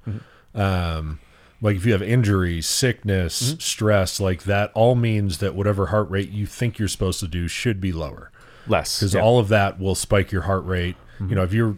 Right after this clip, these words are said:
Speaker 2: trying to cycle, run, or whatever, and you have an injury, that inherently is gonna elevate your heart rate just because you're in pain.
Speaker 1: Yeah. Yeah, that, it's all bec-, a lot of this is, um,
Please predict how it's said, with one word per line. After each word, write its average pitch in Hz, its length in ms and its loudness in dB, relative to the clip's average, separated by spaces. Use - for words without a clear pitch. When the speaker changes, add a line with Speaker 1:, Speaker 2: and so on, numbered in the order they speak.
Speaker 2:
trying 104 240 2
to 90 200 -2
cycle, 104 520 0
run, 95 480 0
or 92 80 -4
whatever, 92 500 0
and 90 180 -6
you 90 100 -2
have 98 260 -2
an 90 40 -2
injury, 85 440 -4
that 104 260 -2
inherently 95 500 -2
is 85 120 -4
gonna 85 220 -4
elevate 92 340 0
your 82 100 -6
heart 95 200 -2
rate 87 220 -4
just - 180 -4
because 78 260 -4
you're 78 120 -6
in 76 80 -10
pain. 73 320 -8
Speaker 1:
Yeah. 110 160 4
Yeah, 156 160 8
that, 151 160 6
it's 160 160 4
all 180 160 2
bec-, 151 400 -2
a 170 80 0
lot 143 240 4
of 180 60 0
this 131 160 -2
is, 110 400 -2
um, 104 460 0